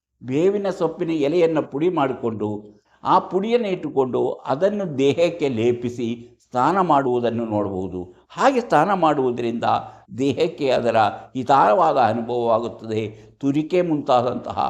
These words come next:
ರೋಗಗಳು ಬರದಂತೆ ತಡೆಯುತ್ತದೆ. ಅಂದರೆ ಅದು ನಮ್ಮ ದೇಹಕ್ಕೆ ಆಗುವಂತಹ ಇಂತಹ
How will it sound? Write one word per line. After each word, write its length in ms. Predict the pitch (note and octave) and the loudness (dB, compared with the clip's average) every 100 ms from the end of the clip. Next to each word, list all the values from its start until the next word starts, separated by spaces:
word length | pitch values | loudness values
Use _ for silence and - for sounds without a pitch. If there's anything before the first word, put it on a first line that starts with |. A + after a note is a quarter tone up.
| - - _ _ A#2+ | -4 -12 _ _ -4
ರೋಗಗಳು 640 | C3+ E3 F#3+ E3+ D3 A#2+ G#2+ | 2 2 2 -2 -2 -4 -2
ಬರದಂತೆ 600 | G#2 A#2+ C#3+ C3+ A2+ A2 G#2 - _ - | -2 -2 -2 -4 -4 -6 -6 -16 _ -4
ತಡೆಯುತ್ತದೆ. 680 | A#2+ D3+ D3+ A2+ G#2 G2 F2+ - - _ - | 2 4 4 2 -6 -4 -6 -6 -18 _ -8
ಅಂದರೆ 360 | A#2 B2 C3+ F3+ - - _ | -6 -2 -2 -2 -10 -20 _
ಅದು 280 | - B2+ C#3 B2 - - _ _ _ _ _ D#3+ | -6 -2 -2 -2 -8 -14 _ _ _ _ _ 0
ನಮ್ಮ 280 | E3 F3 D#3+ | 0 2 0
ದೇಹಕ್ಕೆ 420 | C#3+ F3 E3+ E3+ D3 | 2 2 0 0 2
ಆಗುವಂತಹ 640 | C#3+ E3 D#3 C#3 D3 C#3 C3 A#2+ - | 2 2 -2 -2 -4 0 2 0 -8
ಇಂತಹ 280 | D#3 F3+ D#3 | -12 0 2